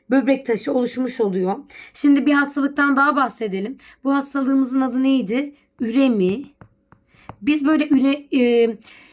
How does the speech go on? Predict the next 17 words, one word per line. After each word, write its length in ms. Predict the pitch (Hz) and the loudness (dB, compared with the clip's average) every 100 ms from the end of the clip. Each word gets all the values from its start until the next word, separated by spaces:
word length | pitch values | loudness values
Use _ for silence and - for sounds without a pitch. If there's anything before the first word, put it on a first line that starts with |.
| _ - | _ -2
üriner 340 | 254 269 277 | 2 2 0
sistem 460 | 294 294 254 240 220 | -2 -4 -4 -2 -2
ya 100 | 240 | -2
da 40 | 285 | -2
üremi 340 | 226 285 262 | 2 2 2
gibi 120 | 214 233 | 0 -2
hastalıklardan 760 | 240 233 247 - 247 247 240 | -2 -4 -6 0 0 2 0
bahsedince 560 | 233 233 247 262 294 214 | 0 -2 -8 -8 -6 0
bazen 360 | 240 247 247 | 0 0 -4
bunu 140 | 240 247 | -6 -8
üreme 320 | 247 240 269 | -6 -4 -4
sisteminde 460 | 262 220 247 233 220 | -8 -10 -10 -10 -8
zannedebiliyoruz. 880 | 233 233 233 220 240 226 285 254 | -8 -8 -6 -8 -6 -4 -4 -6
Buraya 200 | 220 226 | -2 -2
da 120 | 233 294 | -2 -8
dikkat 320 | 247 247 214 | -8 -6 -6
edelim. 320 | 185 170 165 | -6 -8 -10